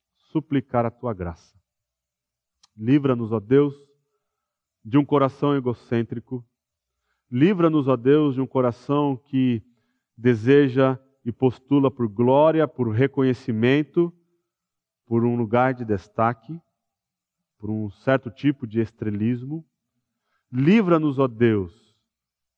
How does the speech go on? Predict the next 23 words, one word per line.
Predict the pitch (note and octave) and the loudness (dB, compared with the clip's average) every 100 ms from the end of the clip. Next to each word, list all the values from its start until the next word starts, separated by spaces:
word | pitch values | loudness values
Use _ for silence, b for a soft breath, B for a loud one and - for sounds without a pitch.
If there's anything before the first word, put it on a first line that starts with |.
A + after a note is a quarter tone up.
| _ | _
desse | G#2+ A2 - | -8 -6 -8
tipo | - - F3 - | -16 -12 -10 -10
de | B2 A#2+ | -12 -10
coração. | - A#2 G#2 _ F2+ E2+ _ _ _ _ _ _ _ _ _ | -8 -6 -8 _ -18 -18 _ _ _ _ _ _ _ _ _
E | A#2+ | -10
suplicamos, | - C#3 C#3+ C#3 C#3+ C#3 A#2+ | -10 -4 -4 -2 -2 -2 -4
ó | G#2+ | -6
Pai, | - G2 F2+ E2+ _ _ _ _ _ _ _ _ | -4 -4 -4 -8 _ _ _ _ _ _ _ _
mais | G#2+ B2 C#3 | -6 -4 -4
de | G#2+ | -8
Cristo. | - G2 F#2+ _ _ _ _ _ _ _ _ _ _ _ _ _ | -14 -14 -16 _ _ _ _ _ _ _ _ _ _ _ _ _
Suplicamos | A2+ B2 A#2+ C3+ C3 A2 | -14 -12 -2 -2 -2 -6
mais | A2+ B2+ C#3 D3 D3 A#2+ | -2 0 2 0 -4 -8
do | B2 | -10
caráter | - A#2 B2 A#2+ A2+ | -4 0 0 -2 -10
de | G2+ | -10
Jesus. | G2 G2+ F#2 G#2 _ _ _ _ _ _ _ _ _ _ | -10 -10 -10 -18 _ _ _ _ _ _ _ _ _ _
Suplicamos | A#2 A#2+ A#2 C3 A#2+ A2 | -16 -8 -4 -2 -4 -6
mais | A2 B2 B2+ B2 G#2+ | -4 -2 0 -2 -4
da | G#2+ G2 | -4 -2
graça | G#2+ A#2 A#2+ - | 0 0 0 -8
de | G2 F#2+ | -14 -12
Jesus. | G2 F2 F#2+ | -12 -10 -14